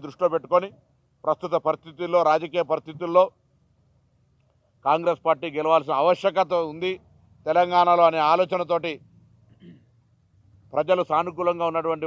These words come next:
వాస్తవాన్ని జహీరాబాద్ నియోజకవర్గ పార్లమెంట్ ప్రజలు కూడా, అందులో ఈ అసెంబ్లీ హెడ్ క్వార్టర్కి సంబంధించిన వీళ్ళంతా కూడా సానుకూలంగా ఓటింగ్ పాల్గొని జరపాలని సందర్భంగా కోరుతూ, భవిష్యత్తులో జరిగే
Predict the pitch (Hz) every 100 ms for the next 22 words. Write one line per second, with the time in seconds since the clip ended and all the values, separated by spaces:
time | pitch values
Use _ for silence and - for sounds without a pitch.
0 | 156 165 175 170 175 160 - _ _ _
1 | _ - 139 165 175 165 165 165 _ _
2 | _ - 147 160 127 156 143 151 143 151
3 | 160 151 127 139 160 156 156 156 - _
4 | _ _ _ _ _ _ _ _ - 131
5 | 151 156 151 147 143 165 170 160 156 160
6 | 160 156 151 151 135 147 143 143 143 160
7 | 151 156 147 - _ _ _ _ 127 147
8 | 143 156 151 151 147 139 147 151 143 _
9 | _ _ _ 131 147 151 151 147 - _
10 | _ _ 123 127 147 143 143 135 127 139
11 | 139 139 135 147 196 220 _ _ _ 127
12 | 143 160 127 151 139 143